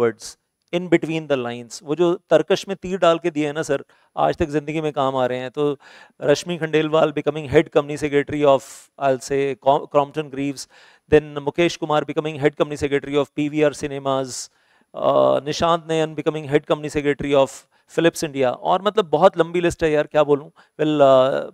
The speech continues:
बस मैं ये चाहूँगा कि आपका फ्यूचर भी ना उसी रास्ते पे आगे बढ़ना चाहिए। And this is, believe me,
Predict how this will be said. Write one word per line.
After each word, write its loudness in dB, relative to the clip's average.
बस 6
मैं 0
ये 4
चाहूँगा 0
कि -4
आपका 2
फ्यूचर -6
भी -8
ना -4
उसी -2
रास्ते 0
पे -2
आगे 0
बढ़ना 4
चाहिए। -2
And -6
this 0
is, -4
believe 4
me, -12